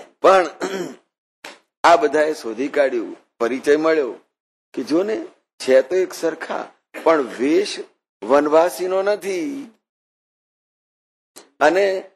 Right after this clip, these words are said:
જો સખી, પેલા બે જણની જોડે તો સીતાજી હતા, પણ આમની જોડે તો છે જ નહીં ને. તો આ સ-, સમજવું શું? આ એના એ જ છે કે ક્યાં મૂકીને આવ્યા. અને બીજું શું કે પાછળ પાછળ જાય છે,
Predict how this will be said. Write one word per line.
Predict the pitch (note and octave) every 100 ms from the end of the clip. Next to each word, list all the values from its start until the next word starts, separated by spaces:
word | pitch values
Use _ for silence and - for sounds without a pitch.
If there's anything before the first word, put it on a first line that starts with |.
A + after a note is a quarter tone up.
| _
જો | C3+ F#3+ G3
સખી, | F3 E3 D3+ G2 - _ _ _ _ _ C#3
પેલા | C#3 E3
બે | D#3 D#3
જણની | D#3+ E3 F3+
જોડે | D#3+ E3
તો | F#3 F#3
સીતાજી | - B2 D3+ D#3 D#3+ F3+
હતા, | B2+ D3 F#3+ D#3 G#2 - _ _ _ _ _ _ _ _ -
પણ |
આમની | C3+ C3 C3+ E3
જોડે | D#3+ E3 E3
તો | E3 F3 A3+ A#3+ - _ _ _ _ _ _ _ _ -
છે | - C#3+ G3+
જ | F3+
નહીં | F#3 G3
ને. | G#3+ F4+ - _ -
તો |
આ | C#3+ D3 - - _ -
સ-, | - -
સમજવું | A#2+ C#3 D3+ F#3 G3+ A#3
શું? | F3+ D#3
આ |
એના | D3+ C#3 D#3
એ | F#3 G#3
જ |
છે | - F#3 - -
કે | - F3 G#3 A#3+ A#3+ -
ક્યાં | E3 G#3
મૂકીને | G3+ F#3 G#3 G#3
આવ્યા. | G3 D#3+ D3+ B2 - _ _ _ _ _ _ _ _ _ _ -
અને | E3 D#3+
બીજું | D3+ D3 F#3
શું | F#3+ -
કે |
પાછળ | - B2+ B2 E3 D#3+
પાછળ | D3+ D3+ D#3
જાય | B2+ C#3+ -
છે, | -